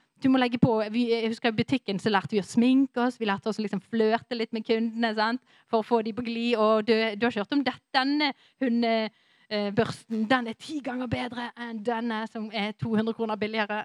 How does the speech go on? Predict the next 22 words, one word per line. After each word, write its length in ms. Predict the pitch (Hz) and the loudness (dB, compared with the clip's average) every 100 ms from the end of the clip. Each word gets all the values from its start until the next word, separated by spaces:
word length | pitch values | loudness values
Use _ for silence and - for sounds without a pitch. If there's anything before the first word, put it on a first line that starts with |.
| 214 | -8
enn 120 | 214 | -2
den. 380 | 240 - - 302 - - | -2 0 0 0 -2 -16
<laughs> 500 | - - 339 294 269 | -16 -12 -10 -8 2
Altså, 340 | 247 262 247 247 - _ _ - | 4 4 0 -2 -10 _ _ -8
og 160 | 262 | -2
det 80 | 294 262 | 0 2
blir 200 | 330 320 | 2 2
en 100 | 285 | 2
sånn, 220 | 294 240 _ _ _ _ _ _ _ _ _ _ - | 2 0 _ _ _ _ _ _ _ _ _ _ -6
et 120 | - | -6
strev 720 | - - 262 294 262 185 185 | -2 0 2 2 2 0 -2
og 100 | - | -2
et 120 | 233 240 240 | -2 0 2
jag 540 | 285 247 190 196 214 | 2 2 0 -2 -8
etter 280 | - 202 214 | -12 -4 -2
noe 240 | 214 226 233 | 2 2 2
som 240 | 226 208 | 0 0
jeg 160 | 220 214 _ _ | -2 -2 _ _
ikke 260 | 302 156 269 | 2 2 -2
tror 200 | 202 196 | -4 -4
er 80 | 180 | -2
bra, 160 | 175 | -2